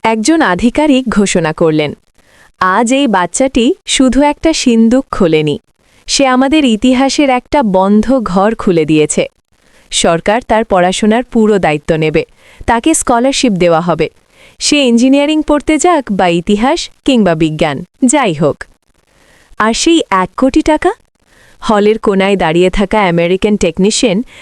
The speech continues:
যিনি এতক্ষণ কিছুটা ঘোরের মধ্যে ছিলেন, ধীরে ধীরে এগিয়ে এলেন। তার হাতে একটা চেক বই ছিল। তিনি মাইকের প্রয়োজন বোধ করলেন না। সবার সামনে চেকে টাকার অঙ্কটা লিখলেন, একটা শূন্য, এবং কোনো কথা না বলে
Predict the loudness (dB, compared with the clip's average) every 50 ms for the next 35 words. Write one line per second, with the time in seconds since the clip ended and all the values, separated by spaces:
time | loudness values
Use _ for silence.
0 | -6 -2 0 2 2 4 4 2 2 2 0 0 -2 -2 -2 0 0 0 0 2
1 | 0 0 -2 -2 0 0 0 0 -2 -2 0 2 2 2 2 2 0 0 0 0
2 | 0 0 0 0 0 0 0 0 0 0 -2 -4 -8 -12 -20 -16 -8 -4 -2 0
3 | 2 2 2 2 2 2 2 2 2 2 2 2 2 0 0 0 0 2 2 2
4 | 0 0 -2 -4 -6 _ -20 _ _ _ _ -20 -20 -20 -20 -10 -4 -2 0 0
5 | 0 0 0 -2 0 0 0 0 0 0 -2 -2 -4 -2 0 0 0 0 -2 -2
6 | 0 0 0 0 0 -2 -2 -2 -2 -2 -4 _ -18 _ _ _ -20 -20 -14 -6
7 | -2 0 2 2 4 4 4 2 2 0 0 0 0 0 0 0 0 0 2 2
8 | 2 2 2 2 2 2 2 2 0 0 0 0 0 2 2 0 0 -2 -2 -4
9 | -6 -8 _ _ _ _ _ _ -8 -4 -2 0 0 0 0 -2 -2 -4 -4 -2
10 | 0 0 0 0 0 0 -2 -2 -2 0 -2 -2 0 -2 -2 -2 -2 -2 -2 0
11 | 0 -2 -2 -2 -2 -2 -2 0 0 0 0 0 -2 -2 -4 -2 -2 -2 -4 -6
12 | -12 _ _ _ _ _ -20 -20 -12 -6 -4 -4 -4 -2 -2 -2 -2 -2 -2 -2
13 | 0 0 2 2 0 0 -2 -6 -14 -20 -20 -8 -4 -2 0 2 2 0 0 0
14 | 2 2 2 2 2 0 0 -2 -2 -2 0 0 0 0 0 0 0 0 0 2
15 | 0 -2 -2